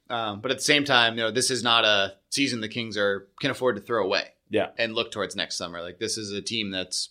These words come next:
Speaker 1: committed to competing now. Um, so I think if there's an issue, they will look to correct it because this is a team that's built to win and compete now.
Speaker 2: Mm-hmm. Again, if you're listening to this live and you have a question you want to submit,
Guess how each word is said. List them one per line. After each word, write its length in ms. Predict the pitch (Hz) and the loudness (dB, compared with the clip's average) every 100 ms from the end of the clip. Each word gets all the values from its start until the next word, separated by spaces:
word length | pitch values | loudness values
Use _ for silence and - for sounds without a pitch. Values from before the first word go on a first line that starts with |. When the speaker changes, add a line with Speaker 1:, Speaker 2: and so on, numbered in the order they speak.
| _ | _
Speaker 1:
committed 560 | - 117 123 127 123 104 | -8 0 2 4 2 -2
to 520 | - 113 107 104 101 98 _ _ _ - | -6 -4 -6 -6 -8 -12 _ _ _ -8
competing 480 | 127 - 123 113 101 | -8 -2 0 2 4
now. 300 | 101 147 - _ _ _ _ _ | 4 2 -4 _ _ _ _ _
Um, 400 | 110 107 101 98 | -2 0 0 -2
so 160 | - 120 | 2 4
I 80 | 107 | 4
think 200 | 120 110 | 2 -2
if 140 | 110 | 2
there's 240 | 117 117 | 2 2
an 60 | 104 | 0
issue, 320 | 113 - 160 | 0 2 2
they 160 | 120 117 | 4 4
will 220 | 110 110 | 2 -2
look 180 | 104 104 | -2 -4
to 80 | 101 | -8
correct 380 | - 104 101 160 | 0 2 2 -2
it 160 | 160 | -4
because 540 | 113 113 113 101 95 - _ _ - | -4 0 0 0 -4 -10 _ _ -6
this 180 | 117 107 | -2 0
is 60 | |
a 80 | 113 | -2
team 260 | - 117 104 | -2 -4 -4
that's 320 | 98 - - _ _ _ _ _ - | -4 -6 -8 _ _ _ _ _ -2
built 320 | 127 110 - | 0 0 -2
to 120 | 113 | -6
win 460 | 110 107 104 101 98 _ - | -4 -2 -2 -6 -10 _ -14
and 100 | 101 | -12
compete 380 | 104 - 101 - | -12 -10 -8 -6
now. 160 | - - _ | -6 -10 _
Speaker 2:
Mm-hmm. 220 | 104 107 87 - _ - | -8 -6 -8 -12 _ 0
Again, 320 | 131 139 147 | 8 12 12
if 140 | 139 135 | 10 6
you're 80 | 131 | 4
listening 340 | 131 139 127 | 4 2 0
to 60 | 113 | -2
this 140 | 107 | 0
live 280 | 117 110 107 | 4 4 2
and 80 | 107 | 2
you 60 | |
have 120 | 104 101 | 0 0
a 20 | |
question 320 | 110 104 107 | 2 2 0
you 60 | 104 | -2
want 160 | 101 | -2
to 60 | 95 | -4
submit, 460 | 98 95 98 - | -4 -2 -2 -4